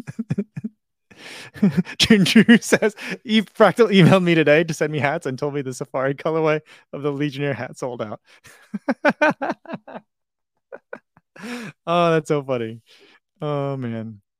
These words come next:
Funny, funny. <laughs> But yeah, the, I mean, I'd say, uh, based on what they said, if you are interested in the Fractal Legionnaire hat, go and order it, like, within the next day or two. I don't think there's gonna be much more left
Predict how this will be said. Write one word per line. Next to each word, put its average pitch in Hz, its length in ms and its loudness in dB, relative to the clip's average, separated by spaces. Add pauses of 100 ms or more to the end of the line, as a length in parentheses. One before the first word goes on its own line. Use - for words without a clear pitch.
(840)
Funny, 98 200 -12
funny. 143 260 -18 (480)
<laughs> 208 600 -2 (840)
But 143 100 2
yeah, 185 160 2 (200)
the, 139 180 -4
I 160 60 0
mean, 156 260 -2
I'd 156 200 -2 (140)
say, 156 500 -2
uh, 131 760 -4
based 139 260 -4
on 147 80 -6
what 131 140 -4
they 131 100 -6
said, 117 380 -6
if 139 180 -12
you 147 160 -2
are 131 140 0
interested 139 460 -8
in 151 140 -12
the 147 80 -8
Fractal 151 380 -6
Legionnaire 151 380 -8
hat, 160 220 -8 (300)
go 113 260 -4
and 104 100 -8
order 95 340 -12
it, 92 100 -14
like, 95 240 -18
within 95 240 -16
the 92 120 -16
next - 280 -20
day - 140 -14
or - 180 -20
two. - 140 -18 (520)
I 117 60 -14
don't 95 140 -14
think 92 140 -18
there's 92 160 -18
gonna 101 140 -16
be 104 100 -16
much 101 220 -18
more - 200 -16
left - 320 -20